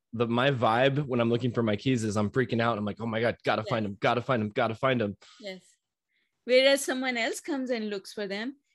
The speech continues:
Speaker 2: they don't gotta find them. So
Speaker 1: Mm-hmm.
Speaker 2: they're calm and they don't have resistance and they don't have attachment to the outcome. So your calmness, calmness, where's calmness? It's higher on the emotional scale.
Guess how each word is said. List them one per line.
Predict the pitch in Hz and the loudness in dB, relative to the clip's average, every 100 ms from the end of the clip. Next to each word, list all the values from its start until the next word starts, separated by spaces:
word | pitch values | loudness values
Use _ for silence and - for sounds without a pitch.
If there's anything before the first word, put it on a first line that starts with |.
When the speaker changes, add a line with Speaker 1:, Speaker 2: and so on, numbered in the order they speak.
| _ | _
Speaker 2:
they | 196 170 254 285 | -16 -2 0 0
don't | 339 339 196 | 0 -2 -2
gotta | 226 220 220 | 0 2 0
find | 220 175 175 | -2 -4 -2
them. | 180 202 330 _ _ | -4 -4 -6 _ _
So | - | -2
Speaker 1:
Mm-hmm. | - 233 | 0 2
Speaker 2:
they're | 240 247 | 2 2
calm | - 285 240 302 220 180 _ _ _ _ - | -2 -6 -2 -2 -2 -6 _ _ _ _ -8
and | 208 214 202 | -4 -4 -6
they | 190 214 | -2 0
don't | 240 277 294 | 0 0 -2
have | 220 | -2
resistance | 208 190 247 427 254 233 233 | -4 -4 -8 -8 -8 -10 -8
and | 190 175 | -8 -6
they | 185 | -6
don't | 214 240 | -6 -6
have | 233 233 247 | -4 -2 -4
attachment | 247 220 220 233 233 | -4 -8 -8 -10 -12
to | 208 | -10
the | 220 | -6
outcome. | 247 302 - 220 226 - - - | -6 -6 -8 -10 -10 -20 -20 -16
So | - 208 202 - _ | -8 -6 -6 -12 _
your | 202 214 214 | -6 -4 -4
calmness, | - - 240 285 349 302 175 240 | -10 -12 -8 -6 -4 -4 -4 -6
calmness, | - 254 262 339 403 285 226 - 170 | -10 -6 -4 -4 -4 -4 -4 -10 -6
where's | 277 381 - | -4 -4 -6
calmness? | 320 339 440 214 190 - - 165 | -8 -8 -8 -10 -10 -18 -20 -14
It's | 381 | -12
higher | - 247 320 349 320 | -10 -8 -8 -6 -6
on | 302 | -4
the | 302 | -4
emotional | 285 294 294 311 302 | -4 -4 -6 -8 -8
scale. | - - 349 330 190 | -10 -12 -8 -6 -8